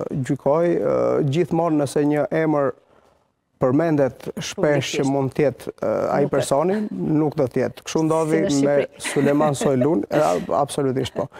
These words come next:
Speaker 1: Kështu ndodhi dhe me ish ministrin e brendshëm Suleman
Speaker 2: Mhm.
Speaker 1: Soylu, i cili pati një popularitet aq madh sa që kur dha dorëheqjen,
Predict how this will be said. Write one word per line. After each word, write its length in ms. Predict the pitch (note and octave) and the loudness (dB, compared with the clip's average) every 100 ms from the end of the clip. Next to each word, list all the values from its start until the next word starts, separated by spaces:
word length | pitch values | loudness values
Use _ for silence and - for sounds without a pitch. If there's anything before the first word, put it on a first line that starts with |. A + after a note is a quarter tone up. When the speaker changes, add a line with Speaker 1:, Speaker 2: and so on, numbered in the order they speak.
| - _ | -20 _
Speaker 1:
Kështu 220 | - D#3+ | -4 -2
ndodhi 220 | D#3+ E3 D3 | 0 0 0
dhe 100 | D3 | 2
me 140 | C#3 | 2
ish 240 | - E3+ - | 2 -2 0
ministrin 380 | D3 D3 C#3+ C3+ | 0 2 2 0
e 40 | |
brendshëm 400 | B2+ B2 A#2+ A#2+ | 2 0 0 -4
Suleman 320 | B2 B2 B2 | -2 -2 0
Speaker 2:
Mhm. 80 | B2+ | -2
Speaker 1:
Soylu, 220 | B2+ A#2+ | -2 0
i 80 | B2+ | -2
cili 300 | - C#3 C#3 - - - _ - | -2 -2 -2 -4 -16 -20 _ -2
pati 160 | C#3+ C#3+ | 0 2
një 80 | |
popularitet 560 | C3 C3+ C#3 C#3 C3+ D#3 | 0 0 2 2 2 0
aq 140 | E3 - | 0 0
madh 200 | C3 - | -2 0
sa 80 | C3 | -2
që 160 | C#3+ | 0
kur 140 | C3+ C3 | -2 0
dha 120 | E3+ | 2
dorëheqjen, 560 | E3 D3+ C#3 D#3+ - D4 | 2 2 2 2 0 -2